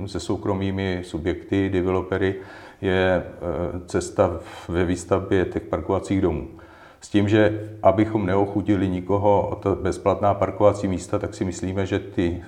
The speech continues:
suterénní části by měly zůstat k parkování zdarma a ty vyšší patra těch parkovacích domů, ty by mohly sloužit buď to na pronájem, že byste měli jistý parkovací místo,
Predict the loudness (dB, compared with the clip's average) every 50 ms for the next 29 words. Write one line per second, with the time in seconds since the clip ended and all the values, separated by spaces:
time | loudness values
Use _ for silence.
0 | -16 -14 -14 -10 -4 0 2 4 4 4 2 2 2 4 4 4 4 2 -2 -2
1 | -2 -2 -2 0 0 -2 -2 -2 -4 -6 -4 -2 -4 -4 -4 -8 -8 -4 -4 -4
2 | -2 0 0 0 2 2 0 -2 0 0 0 2 2 0 0 0 -2 -8 -14 -18
3 | -20 -20 -20 -20 -20 -20 -20 -20 _ _ _ -4 -4 0 4 4 4 4 2 -2
4 | -2 0 0 0 0 4 4 6 6 6 6 2 -2 -8 -14 -16 -18 -20 -20 -20
5 | -20 -12 _ 0 0 2 2 2 -2 0 2 2 0 2 2 0 -2 0 0 0
6 | 0 0 -2 -2 -2 -2 0 0 0 0 0 0 0 0 0 0 0 0 0 0
7 | 2 0 -2 -2 -2 -6 -6 -4 -2 0 0 0 0 0 0 0 2 2 4 4
8 | 4 4 2 0 -2 -4 -6 -8 -8 -8 -6 -4 -2 -2 -2 -4 -6 -6 -8 -4
9 | -4 -4 -2 -2 -2 -2 -2 -2 -4 -6 -6 -6 -6 -8 -8 -6 -4 -2 -2 -4
10 | -6